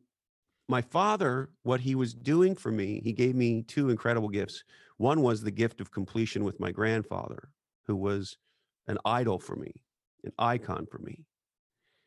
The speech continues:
And the other gift my dad gave me, Bob, was at a young age, he taught me the power of completing with somebody at the end of their life. And I've been able to do that many times since then.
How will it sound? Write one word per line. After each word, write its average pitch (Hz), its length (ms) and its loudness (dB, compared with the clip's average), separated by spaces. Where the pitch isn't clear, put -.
And - 80 -8
the - 100 -10
other 220 220 -4
gift - 300 -6
my - 160 -4
dad 71 440 -8
gave - 200 -14
me, 87 200 -14
Bob, - 300 -20
was 113 160 -6
at 131 100 -6
a 120 40 -4
young 147 360 -6
age, - 480 -8
he 185 240 -8
taught 175 480 -2
me 117 340 0
the 107 80 -4
power 139 640 0
of 104 120 -6
completing 107 760 -4
with 104 200 -6
somebody 104 420 -2
at 95 60 -4
the 95 120 -2
end 101 140 0
of 98 60 -4
their 98 120 -6
life. - 280 -8
And 113 120 2
I've 131 140 2
been 135 120 2
able 120 200 2
to 104 80 -4
do 110 220 -4
that 101 280 -2
many 123 260 4
times 104 380 -2
since 98 240 -4
then. - 260 -10